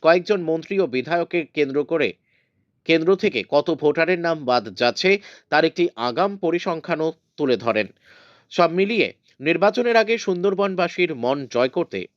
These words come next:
উন্নয়নের অভাব ও দুর্নীতিকেই প্রধান হাতিয়ার করল গেরুয়া শিবির। দক্ষিণ চব্বিশ পরগনা, কাকদ্বীপ থেকে রবীন্দ্রনাথ পড়ুয়া রিপোর্ট, বিগ নিউজ বাংলা।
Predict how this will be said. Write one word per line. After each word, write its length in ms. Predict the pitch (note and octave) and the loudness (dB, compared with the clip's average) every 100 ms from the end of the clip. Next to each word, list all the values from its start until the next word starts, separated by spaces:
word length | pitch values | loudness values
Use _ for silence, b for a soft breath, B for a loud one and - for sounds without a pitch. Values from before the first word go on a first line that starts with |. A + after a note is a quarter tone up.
| - | -6
উন্নয়নের 580 | C3 C3 C3+ C3 B2+ B2+ - | -4 0 0 0 0 -2 0
অভাব 400 | A2+ A2 D#3 D3 - _ C#3 | -2 2 2 2 -6 _ -4
ও 120 | C#3 | -2
দুর্নীতিকেই 600 | B2 D3+ F3+ F3+ G3 G3 | 0 -2 -2 -2 2 0
প্রধান 400 | F#3+ C#3+ D3 C3+ | 0 -2 -2 -4
হাতিয়ার 400 | B2+ - C3+ B2+ | -6 -4 -4 -2
করল 360 | D3 E3 B2 - _ _ - | -2 -2 -4 -8 _ _ 0
গেরুয়া 300 | C3 B2 G#2+ | 2 4 2
শিবির। 320 | F#2 G2+ G2 - _ _ _ _ _ | 0 -4 -4 -6 _ _ _ _ _
দক্ষিণ 340 | D3 D#3 G#3+ G3 | 4 4 2 0
চব্বিশ 320 | G#3 F3+ F#3 | 0 0 -2
পরগনা, 460 | F3+ D#3+ D3 E3 E3 | -2 -2 -2 -4 -2
কাকদ্বীপ 420 | C#3 A#2+ C#3 B2+ | -2 -2 -2 -4
থেকে 220 | C#3 C#3 | -2 -2
রবীন্দ্রনাথ 500 | B2 B2 D#3+ F3 E3 - | -2 -2 -4 -4 -4 -4
পড়ুয়া 280 | E3 D#3 D3 | -2 0 0
রিপোর্ট, 420 | D3 D3+ C#3+ - _ _ | 0 0 0 -4 _ _
বিগ 240 | A#2+ C#3 A2+ | -4 -4 -2
নিউজ 340 | A2+ G2+ - - | -6 -6 -8 -8
বাংলা। 440 | G2 F#2+ E2 | -6 -6 -8